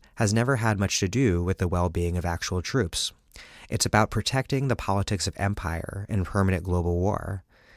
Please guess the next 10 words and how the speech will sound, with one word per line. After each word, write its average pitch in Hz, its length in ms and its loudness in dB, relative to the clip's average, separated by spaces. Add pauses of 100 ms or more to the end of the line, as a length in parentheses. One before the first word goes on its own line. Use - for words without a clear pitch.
(180)
And 110 140 2
it's 98 140 4
also, 87 560 0
as 85 240 -2
George 90 360 -4
W. 90 260 -4
Bush 87 280 -2
so 87 460 -2
astutely 92 480 0
demonstrated, 90 720 -2